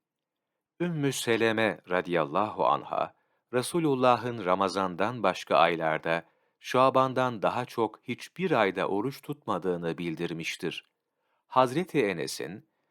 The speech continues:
Resulullah'ın sallallahu aleyhi ve sellem, "Oruçların en üstünü hangisidir?" sorusuna cevap olarak,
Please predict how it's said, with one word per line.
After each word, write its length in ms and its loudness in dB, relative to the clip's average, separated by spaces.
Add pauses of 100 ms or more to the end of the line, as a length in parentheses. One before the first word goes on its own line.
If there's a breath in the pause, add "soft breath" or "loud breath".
(280)
Resulullah'ın 1080 2
sallallahu 840 0
aleyhi 320 -2
ve 100 -2
sellem, 540 -4 (440)
"Oruçların 680 2 (100)
en 360 -2
üstünü 420 -4
hangisidir?" 960 0
sorusuna 680 -2
cevap 460 4
olarak, 520 -4